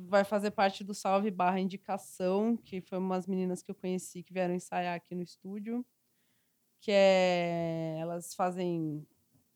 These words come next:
pelo menos algumas delas, né, são parte de um coletivo que chama Arte Oito, no Cambuci, aqui no Cambuci, que é coleti-, é, pelo,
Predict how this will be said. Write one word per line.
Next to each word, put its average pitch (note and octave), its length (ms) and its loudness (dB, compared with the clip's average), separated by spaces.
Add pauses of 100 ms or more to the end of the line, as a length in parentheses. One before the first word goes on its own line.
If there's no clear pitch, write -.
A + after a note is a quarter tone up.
(480)
pelo F3+ 100 -2
menos F#3+ 200 2
algumas F3 400 0
delas, D#3 340 -4
né, F3+ 160 -4
são E3 760 -4
parte F3+ 360 -2
de F#3 80 -4
um F#3 180 2
coletivo F#3+ 840 -4
que - 80 -12
chama F3 220 0
Arte G3+ 480 0
Oito, F3+ 500 2 (720)
no E3+ 320 6
Cambuci, F#3+ 720 4 (140)
aqui E3+ 220 -10
no F3 80 -2
Cambuci, E3+ 540 -8 (1160)
que - 140 -6
é A3+ 340 8
coleti-, A3+ 600 2
é, F#3+ 340 4 (100)
pelo, G#3 300 -2